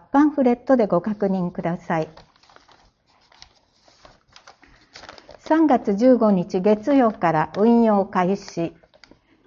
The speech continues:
紀の川市の情報をラインで配信します。市では新型コロナウイルスに関する情報や防災情報、暮らしに役立つ情報などを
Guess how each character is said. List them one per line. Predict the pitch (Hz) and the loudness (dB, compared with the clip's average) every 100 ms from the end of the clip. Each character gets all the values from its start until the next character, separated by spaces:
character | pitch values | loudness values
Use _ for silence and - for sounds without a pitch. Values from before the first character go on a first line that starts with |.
| _ _ _ _ _ | _ _ _ _ _
紀 | - 262 | 0 4
の | 302 | 4
川 | 311 302 | 4 0
市 | 311 254 | 0 -2
の | 214 | 0
情 | 196 214 220 | 0 2 2
報 | 214 208 196 | 2 0 2
を | 196 190 | 0 0
ラ | 208 | 2
イ | 247 285 | 4 6
ン | 262 | 4
で | 254 | 2
配 | 233 226 | 0 0
信 | 233 226 214 | 0 0 0
し | 208 202 | 0 -4
ま | 170 196 | -4 -6
す。 | - - _ _ _ _ _ _ _ _ _ _ _ _ | -10 -20 _ _ _ _ _ _ _ _ _ _ _ _
市 | _ - 269 | _ -2 2
で | 220 | 2
は | 185 - 214 | 2 -2 -8
新 | - 285 | 2 4
型 | 302 285 277 | 4 2 -2
コ | 269 269 | 2 2
ロ | 285 | 4
ナ | 277 | 4
ウ | 269 | 4
イ | 247 | 2
ル | 214 | 0
ス | 208 | -2
に | 190 185 | -6 -6
関 | 185 202 | -2 -2
す | 208 180 | -2 -4
る | 175 | -4
情 | 185 196 | -2 -4
報 | 202 190 185 | -2 -2 -2
や | 175 - - _ _ | -2 -6 -18 _ _
防 | 214 262 | 2 4
災 | 294 - 254 240 | 4 0 2 2
情 | 220 214 185 | 2 0 0
報、 | 160 139 - - _ | -2 -8 -8 -16 _
暮 | 247 | 0
ら | 277 | 0
し | - 277 | 0 2
に | 269 | 4
役 | 262 262 262 | 2 0 -2
立 | 247 - | -2 -4
つ | 185 | -4
情 | 202 214 | -2 0
報 | 214 208 | 0 -2
な | 196 | -2
ど | 202 160 | -4 -6
を | 160 | -6